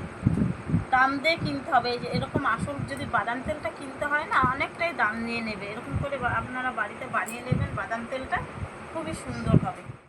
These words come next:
তো বন্ধুরা খুব সহজে তো তেলটা বাড়িতে তৈরি করে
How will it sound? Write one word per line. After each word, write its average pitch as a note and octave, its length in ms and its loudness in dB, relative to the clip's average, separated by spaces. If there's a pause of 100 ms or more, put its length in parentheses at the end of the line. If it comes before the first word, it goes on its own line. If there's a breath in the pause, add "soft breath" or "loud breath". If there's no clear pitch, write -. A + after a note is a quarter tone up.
(100)
তো D4 60 -12 (100)
বন্ধুরা D4 340 4 (100)
খুব D4 120 -4 (100)
সহজে C#4+ 380 2
তো D4+ 60 4 (320)
তেলটা C#4 460 4
বাড়িতে B3 300 4 (140)
তৈরি B3 300 2
করে C#4 160 4